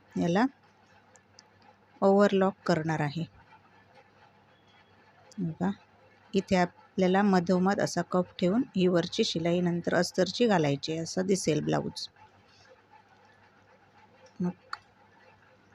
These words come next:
आता परत एकदा मी इथे शिलाई करायला सुरुवात केलेली आहे, जेणेकरून शिलाई एकदम मजबूत बनेल.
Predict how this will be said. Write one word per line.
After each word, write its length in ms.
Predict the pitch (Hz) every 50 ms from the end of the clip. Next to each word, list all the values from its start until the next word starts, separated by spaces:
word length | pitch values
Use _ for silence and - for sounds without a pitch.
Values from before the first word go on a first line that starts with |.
| _ _ _ -
आता 200 | - 180 180 -
परत 360 | 190 - - 196 196 196 190
एकदा 260 | 202 190 185 185 - 196
मी 160 | 196 196 190
इथे 300 | 185 - - 190 190 190
शिलाई 460 | - - 190 185 185 180 180 185 196 - - _ _ _ _ -
करायला 320 | 185 180 175 175 175 180
सुरुवात 380 | 185 - - 190 180 180 190 214 - - -
केलेली 320 | 190 170 170 165 165 170
आहे, 320 | 160 156 160 - 175 190 208 - _ _ - - - - - - - _ - - _ _ _ _ _ _ _ _ - _ -
जेणेकरून 600 | 185 180 175 180 180 - - 180 185 185 190 - - - _ _ _ _ - -
शिलाई 400 | - - 185 180 175 175 175 180
एकदम 360 | 175 175 175 196 180 180 196
मजबूत 400 | 196 190 185 180 185 190 202 202 190 190 -
बनेल. 320 | 170 160 160 170 202 262